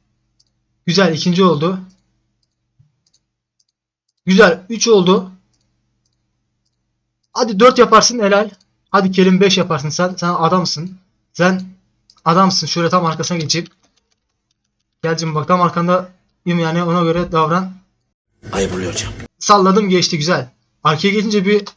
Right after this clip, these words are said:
Speaker 1: korku geldi Kerem. Tık diye yani yandı. Bir daha basıyoruz.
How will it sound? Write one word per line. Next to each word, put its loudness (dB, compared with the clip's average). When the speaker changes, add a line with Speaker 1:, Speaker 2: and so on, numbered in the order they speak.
Speaker 1:
korku 0
geldi 0
Kerem. -2
Tık -4
diye 6
yani 2
yandı. 0
Bir -4
daha 0
basıyoruz. -2